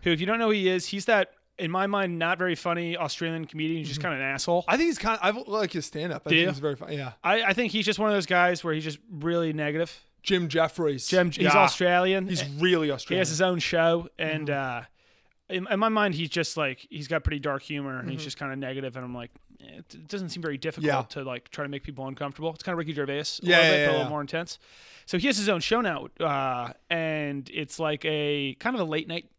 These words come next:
Speaker 1: style show with a li-, live
Speaker 2: Mm-hmm.
Speaker 1: audience, and, uh, he does, you know, I'd say it's a lot like John Oliver, but darker.
Speaker 2: But it, a lot like John Oliver, and he goes places.
Speaker 1: Yes, and
Speaker 2: Yeah.
Speaker 1: he, yeah, he is.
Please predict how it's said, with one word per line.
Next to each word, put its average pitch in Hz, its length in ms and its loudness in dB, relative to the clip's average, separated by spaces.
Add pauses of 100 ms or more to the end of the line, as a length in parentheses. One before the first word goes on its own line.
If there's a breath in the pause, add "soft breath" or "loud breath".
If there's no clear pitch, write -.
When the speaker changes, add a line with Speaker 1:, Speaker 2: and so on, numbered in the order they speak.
Speaker 1:
style 175 380 0
show 170 280 -2
with 151 100 -8
a - 20 -8
li-, 156 140 -6
live 160 160 0
Speaker 2:
Mm-hmm. 151 100 0
Speaker 1:
audience, 160 380 -2 (560 soft breath)
and, 156 340 -2
uh, 139 260 0
he 156 220 -6
does, 151 280 -4
you 247 100 -2
know, 311 80 -2
I'd 254 100 2
say 302 120 0
it's 247 100 -2
a 247 40 2
lot 254 120 4
like 196 80 0
John 180 160 2
Oliver, 135 340 -6 (560)
but 175 220 2 (240)
darker. 147 240 0
Speaker 2:
But 196 180 6 (100)
it, 175 180 0
a - 60 -2 (180)
lot 202 180 8
like 240 100 2
John 196 200 2
Oliver, 180 240 2 (100)
and 156 240 -6
he 165 200 -8
goes 151 340 2
places. - 480 -10
Speaker 1:
Yes, 139 420 -2
and 165 100 0
Speaker 2:
Yeah. 160 60 0
Speaker 1:
he, 170 100 -4
yeah, 139 140 -2
he 147 100 -4
is. 135 100 -6